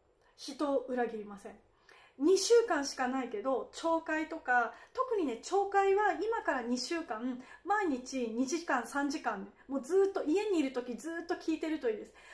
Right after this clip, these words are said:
二時間ずっと聞いてたら、もうね、耳がね、だんだん慣れてきてね、聞こえてきます。本当です。二週間やらない人と、二週間頑張った人で全然結果が違いますから。皆さん、努力は人を裏切らないです。頑張ってやっていきましょ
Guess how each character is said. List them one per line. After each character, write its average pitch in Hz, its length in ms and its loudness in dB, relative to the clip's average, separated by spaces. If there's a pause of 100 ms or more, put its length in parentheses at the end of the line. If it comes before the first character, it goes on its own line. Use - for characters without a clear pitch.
二 320 140 0
時 453 140 4
間 359 200 2
ず 294 260 -2
っ - 20 -18
と 330 80 -4
聞 302 220 -2
い - 20 -10
て 320 100 -6
た 226 120 -6
ら、 226 140 -4
も 247 140 -4
う 240 40 -4
ね、 233 120 -6
耳 359 320 2
が 269 120 0
ね、 202 140 -6
だ 277 160 2
ん 294 80 2
だ 285 140 0
ん 220 100 -4
慣 294 140 0
れ 330 100 0
て 220 140 -6
き - 100 -12
て 202 120 -18
ね、 202 160 -16
聞 - 160 -18
こ 320 160 -2
え 311 40 -6
て 294 120 -8
き 269 100 -12
ま 240 160 -6
す。 - 100 -18 (200)
本 277 180 -10
当 247 140 -2
で 196 80 -6
す。 - 80 -16 (380)
二 339 140 2
週 349 140 2 (160)
間 233 240 0
や 262 160 2
ら 302 100 2
な 320 140 2
い 311 80 2
人 254 220 -8
と、 262 200 -2 (200)
二 294 120 4
週 403 260 2
間 240 260 -4
頑 269 180 2
張 269 80 2
っ 269 100 -6
た 226 80 -6
人 226 180 -4
で 208 120 -8
全 339 320 0
然 320 200 -2
結 - 200 -12
果 247 120 -4
が 247 100 -6
違 240 260 -8
い - 20 -10
ま 226 120 -8
す - 80 -18
か 202 80 -12
ら。 196 60 -12 (360)
皆 233 140 -12
さ 214 120 -14
ん、 196 80 -18 (520)
努 254 100 2
力 247 220 2
は 190 140 -8
人 - 240 -4
を 254 220 2
裏 254 200 2
切 233 80 0
ら 233 100 -2
な 202 140 -10
い - 20 -20
で 214 100 -14
す。 - 120 -20 (200)
頑 233 140 -8
張 220 80 -10
っ 220 40 -12
て 254 260 -6
や 226 80 -10
っ 226 40 -14
て 220 80 -6
い 202 40 -4
き 220 100 -16
ま 240 100 -6
し 262 100 -2
ょ - 180 0